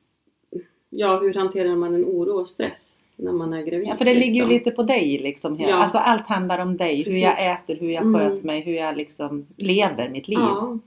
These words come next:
Speaker 1: Nej, men och det
Speaker 2: Och hur
Speaker 1: Ja.
Speaker 2: din kropp reagerar,
Speaker 1: Precis.
Speaker 2: förstås, och att du inte kan styra allt.
Speaker 1: Mm. Nej, och jag visste ju inte riktigt hur min kropp skulle reagera. Och... Jag minns en gång när vi satt hos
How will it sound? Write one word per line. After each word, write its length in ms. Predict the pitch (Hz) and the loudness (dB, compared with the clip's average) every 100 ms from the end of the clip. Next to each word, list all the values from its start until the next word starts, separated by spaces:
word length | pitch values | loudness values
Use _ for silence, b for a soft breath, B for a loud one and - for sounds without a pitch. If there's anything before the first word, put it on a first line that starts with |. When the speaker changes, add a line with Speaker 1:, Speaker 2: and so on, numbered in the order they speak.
| _ _ _ _ | _ _ _ _
Speaker 1:
Nej, 160 | 247 | 2
men 180 | 262 262 | 2 2
och 80 | 233 | 2
det 380 | 226 226 214 - - - - 196 _ _ _ _ _ _ _ _ _ - | 6 6 4 0 -8 -16 -16 -16 _ _ _ _ _ _ _ _ _ -6
Speaker 2:
Och 240 | 202 - 220 | -6 -4 0
hur 100 | 202 | 4
Speaker 1:
Ja. 60 | |
Speaker 2:
din 180 | - 180 | 4 4
kropp 300 | 180 165 - | 2 0 0
reagerar, 500 | 156 147 147 135 139 | 0 2 0 0 -2
Speaker 1:
Precis. 180 | 214 - 233 | -2 -2 2
Speaker 2:
förstås, 320 | 151 - - | 2 0 -2
och 100 | 160 | -4
att 120 | 156 | -4
du 220 | 175 170 | -4 -2
inte 140 | 156 151 | -2 -2
kan 160 | 151 | -6
styra 340 | - 165 147 147 | -4 -2 -2 -2
allt. 460 | 147 214 202 196 | -2 -4 -4 -8
Speaker 1:
Mm. 120 | 196 214 - | -12 -16 0
Nej, 200 | 220 190 | 4 6
och 80 | |
jag 140 | 165 175 | 6 2
visste 280 | 226 - 240 | -4 -2 -2
ju 40 | |
inte 120 | 220 | 0
riktigt 220 | 165 160 170 | -2 -4 -4
hur 60 | |
min 160 | 160 160 - | -4 -6 -10
kropp 200 | - 160 | -10 -10
skulle 260 | - 175 170 | -2 0 2
reagera. 480 | 240 214 160 - - 165 - | 0 -2 -4 -6 -8 -10 -8
Och... 360 | 170 170 170 - _ _ - | -6 -6 -8 -12 _ _ 0
Jag 120 | 180 | 6
minns 220 | 190 185 | 6 4
en 140 | 220 | 0
gång 120 | 180 165 | 0 -2
när 80 | |
vi 80 | 160 | -4
satt 220 | 165 165 - | -6 -8 -6
hos 280 | 160 - | -8 -8